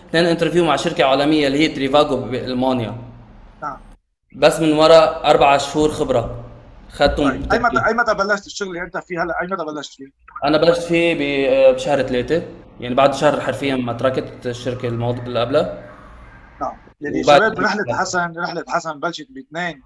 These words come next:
Speaker 2: ألفين وواحد وعشرين، بثلاثة ألفين واثنين وعشرين كان مبلش بأول جوب. ماشي الحال وقسيته هلا فيه، صح يا حسن؟
Speaker 1: صحيح.
Speaker 2: طب حسن، ليك بدي قبل، قبل ما أختم معك،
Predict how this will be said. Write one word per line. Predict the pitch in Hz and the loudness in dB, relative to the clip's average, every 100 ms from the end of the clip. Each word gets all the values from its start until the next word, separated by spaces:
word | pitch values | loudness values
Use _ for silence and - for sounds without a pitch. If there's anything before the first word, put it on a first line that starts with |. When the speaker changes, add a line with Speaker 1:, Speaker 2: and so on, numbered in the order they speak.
| 143 | -10
Speaker 2:
ألفين | 135 165 160 | -4 -4 -2
وواحد | 170 156 | -4 -6
وعشرين، | 147 - 160 190 190 _ _ | -10 -10 -10 -12 -16 _ _
بثلاثة | 135 - 202 190 151 | -14 -2 -2 0 -4
ألفين | 139 185 165 | -6 -6 -6
واثنين | 147 143 180 185 | -10 -10 -8 -6
وعشرين | 156 156 180 185 180 | -6 -6 -6 -6 -10
كان | - 156 | -8 -8
مبلش | 143 170 180 180 165 - _ _ _ _ - | -4 0 0 -2 -6 -14 _ _ _ _ -14
بأول | 131 151 185 160 | -4 -2 0 0
جوب. | 143 147 - _ _ _ _ _ - - - - - | -2 -6 -8 _ _ _ _ _ -20 -20 -20 -20 -10
ماشي | 160 175 | -8 -6
الحال | 139 170 | -4 -4
وقسيته | 151 147 185 180 156 | -4 -6 -4 -2 -2
هلا | 143 | -2
فيه، | - _ _ | -6 _ _
صح | - 170 | -6 -4
يا | 175 | -4
حسن؟ | 156 170 196 196 _ _ _ - | -8 -8 -8 -12 _ _ _ -8
Speaker 1:
صحيح. | 123 120 - - - - - - - - - | 0 0 -2 -14 -18 -20 -20 -20 -20 -20 -18
Speaker 2:
طب | - | -14
حسن، | - 226 220 | -6 -4 -4
ليك | 180 190 143 | -4 -10 -12
بدي | 139 147 147 139 - _ _ | -16 -12 -12 -12 -14 _ _
قبل، | 180 185 170 | -8 -8 -10
قبل | - 185 | -8 -4
ما | 165 147 139 127 - _ _ - - | -2 -4 -6 -10 -14 _ _ -20 -16
أختم | - - 143 | -14 -12 -4
معك، | 165 147 143 | -2 -2 -6